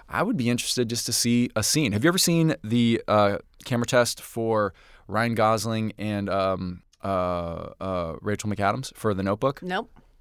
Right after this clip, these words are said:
Speaker 1: Oozing, uh, chemistry.
Speaker 2: Didn't they date or sleep
Speaker 1: I,
Speaker 2: together?
Speaker 1: I think they
Speaker 2: I
Speaker 1: got
Speaker 2: think they
Speaker 1: married, I believe, after,
Speaker 2: No.
Speaker 1: after the movie.
Speaker 2: They
Speaker 1: I,
Speaker 2: never married.
Speaker 1: I think they did.
Speaker 2: No,
Speaker 1: I
Speaker 2: they
Speaker 1: don't know.
Speaker 2: not.
Speaker 1: Maybe they didn't. All I know
Speaker 2: They were dating at one point.
Speaker 1: that movie,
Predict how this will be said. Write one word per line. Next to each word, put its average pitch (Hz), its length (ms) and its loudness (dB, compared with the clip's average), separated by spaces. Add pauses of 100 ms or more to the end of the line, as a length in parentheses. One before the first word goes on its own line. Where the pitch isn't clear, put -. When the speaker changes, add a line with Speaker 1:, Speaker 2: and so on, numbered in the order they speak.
(120)
Speaker 1:
Oozing, 123 420 4 (280)
uh, 101 260 -4
chemistry. 110 380 -4
Speaker 2:
Didn't 359 240 -4
they 196 120 -2
date 254 200 -4
or 190 260 -8
sleep - 260 -8
Speaker 1:
I, - 60 0
Speaker 2:
together? 240 300 -2
Speaker 1:
I 127 140 4
think 196 180 -2
they 180 40 2
Speaker 2:
I 123 40 2
Speaker 1:
got 101 80 0
Speaker 2:
think 98 140 -2
they 131 60 0
Speaker 1:
married, 120 260 0
I 92 60 -6
believe, 95 280 -8
after, 127 280 2
Speaker 2:
No. 233 280 4
Speaker 1:
after 139 240 2
the 110 80 -2
movie. 117 360 -2
Speaker 2:
They 240 80 -4
Speaker 1:
I, - 20 -2
Speaker 2:
never 240 220 2
married. 87 360 -8 (400)
Speaker 1:
I - 20 -20
think 147 300 -4
they 110 100 2
did. 104 280 2
Speaker 2:
No, 180 140 -2
Speaker 1:
I 120 80 6
Speaker 2:
they 143 40 8
Speaker 1:
don't 151 120 4
know. 127 80 2
Speaker 2:
not. 101 100 -2
Speaker 1:
Maybe 143 200 2
they 131 140 4
didn't. 101 260 -4 (180)
All 151 200 6
I 185 60 4
know 143 300 6
Speaker 2:
They 269 160 4
were 311 220 2
dating 233 360 6
at 156 120 0
one 143 220 -4
point. - 300 -12 (640)
Speaker 1:
that 127 340 2
movie, 120 460 -2